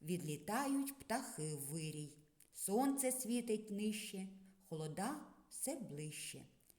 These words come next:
Яка це пора року? Правильно,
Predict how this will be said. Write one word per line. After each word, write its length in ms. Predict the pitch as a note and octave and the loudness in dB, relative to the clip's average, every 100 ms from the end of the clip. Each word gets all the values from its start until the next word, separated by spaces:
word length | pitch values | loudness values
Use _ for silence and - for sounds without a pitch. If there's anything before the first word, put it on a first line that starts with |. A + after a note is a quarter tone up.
| _ _ A3 | _ _ 0
Яка 340 | F#4 F#4 A#3 | 2 4 2
це 160 | - D3+ | 2 -2
пора 340 | E3 D#3 C#3+ | -2 -2 -2
року? 360 | C#3+ C3+ C#3+ - - _ _ _ _ _ _ _ _ _ _ _ _ | -4 -8 -10 -14 -18 _ _ _ _ _ _ _ _ _ _ _ _
Правильно, 800 | F3 D#3+ E3+ F3 E3+ D#3 C#3+ C#3+ | -2 2 4 4 2 -2 -6 -8